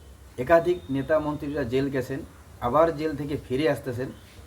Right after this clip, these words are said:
তাদেরকে কিন্তু তৃণমূল দল থেকে আবার সেই আগের সম্মান মতো তাদেরকে বরণ করে নেওয়া হচ্ছে এবং তাদেরকে নানা রকম পদও দেওয়া হচ্ছে। যেমন সূত্র অনুযায়ী জানা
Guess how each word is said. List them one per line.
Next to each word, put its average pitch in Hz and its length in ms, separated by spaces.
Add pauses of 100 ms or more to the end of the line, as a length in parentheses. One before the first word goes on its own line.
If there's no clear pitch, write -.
(480)
তাদেরকে 151 420
কিন্তু 175 240
তৃণমূল 160 340 (120)
দল 147 100 (100)
থেকে 143 180 (160)
আবার 135 220 (680)
সেই 175 180 (220)
আগের 170 200 (100)
সম্মান 160 400
মতো 180 220
তাদেরকে 151 300 (120)
বরণ 147 260
করে 147 220
নেওয়া 135 240
হচ্ছে 131 240 (960)
এবং 151 120 (160)
তাদেরকে 160 380 (400)
নানা 139 200
রকম 160 240 (120)
পদও 131 320
দেওয়া 113 240
হচ্ছে। - 240 (1300)
যেমন 135 280
সূত্র 135 220 (120)
অনুযায়ী 160 300
জানা 123 160